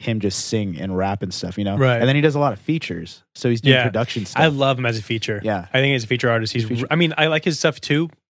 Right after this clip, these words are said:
Speaker 2: obviously,
Speaker 1: Yeah.
Speaker 2: but I just love when he's featured
Speaker 1: Yeah.
Speaker 2: on a song.
Speaker 1: I, I wanna, I wanna use that song for the, for the intro today, the, the remix one that I found.
Speaker 2: Yeah.
Speaker 1: Um,
Speaker 2: I like, I like, m-, Sienna and I are obsessed with the Kiss of Venus,
Speaker 1: That
Speaker 2: the
Speaker 1: one's,
Speaker 2: Dominic
Speaker 1: uh,
Speaker 2: Fike one.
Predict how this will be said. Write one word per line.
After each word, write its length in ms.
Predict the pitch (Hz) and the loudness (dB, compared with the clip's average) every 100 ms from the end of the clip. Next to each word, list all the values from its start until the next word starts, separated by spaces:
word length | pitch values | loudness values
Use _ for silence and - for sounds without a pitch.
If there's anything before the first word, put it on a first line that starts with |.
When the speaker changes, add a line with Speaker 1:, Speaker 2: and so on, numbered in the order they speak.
| - | -2
Speaker 2:
obviously, 280 | 139 165 185 | 2 4 2
Speaker 1:
Yeah. 40 | |
Speaker 2:
but 140 | 147 120 | 4 2
I 80 | |
just 160 | 139 - | 2 2
love 160 | 127 123 | 0 0
when 80 | |
he's 100 | 113 | -2
featured 240 | - 110 117 | -4 -6 -4
Speaker 1:
Yeah. 60 | |
Speaker 2:
on 60 | 98 | -4
a 40 | |
song. 220 | - 104 104 | -6 -8 2
Speaker 1:
I, 160 | 127 143 | 2 4
I 100 | 127 | 2
wanna, 300 | 139 170 165 - | 2 2 0 0
I 40 | |
wanna 220 | 131 151 | 0 2
use 280 | 123 107 113 | 0 0 0
that 180 | 113 95 | 0 0
song 240 | - 110 | -2 -4
for 160 | 101 113 | -2 -2
the, 240 | 95 85 - | -2 -4 -6
for 180 | - 95 | -6 -4
the 400 | 90 87 85 - - | -4 -4 -6 -8 -6
intro 260 | 113 101 | -4 -4
today, 400 | 92 90 82 95 _ _ - | -4 -6 -6 -8 _ _ -6
the, 420 | 101 92 90 87 - | -4 -2 -4 -6 -10
the 80 | - | -8
remix 420 | 92 107 123 - | -4 0 0 0
one 120 | 139 | -2
that 100 | 135 | 0
I 80 | 135 | 0
found. 340 | 135 143 151 156 | -2 -2 -2 -2
Speaker 2:
Yeah. 260 | 151 123 - _ - | 0 0 -2 _ -8
Speaker 1:
Um, 440 | 113 107 101 87 87 | -4 -2 -2 -2 2
Speaker 2:
I 80 | |
like, 180 | 156 185 | 2 2
I 120 | 143 | 2
like, 320 | 170 185 185 - | 2 2 0 -8
m-, 140 | 151 143 - | -8 -8 -10
Sienna 300 | - 151 185 | -6 0 2
and 240 | 160 135 123 | 2 0 -2
I 80 | |
are 60 | 117 | -4
obsessed 340 | 110 - 120 - | -4 0 0 0
with 80 | |
the 80 | 113 | -8
Kiss 220 | 113 113 | -6 -6
of 60 | 113 | -6
Venus, 400 | 110 104 104 - | -10 -10 -12 -10
Speaker 1:
That 120 | - 110 | -2 0
Speaker 2:
the 60 | |
Speaker 1:
one's, 260 | 117 123 120 | 2 2 2
Speaker 2:
Dominic 260 | 120 107 98 | 2 0 0
Speaker 1:
uh, 40 | |
Speaker 2:
Fike 200 | 120 117 | -2 0
one. 220 | 139 147 | 0 -2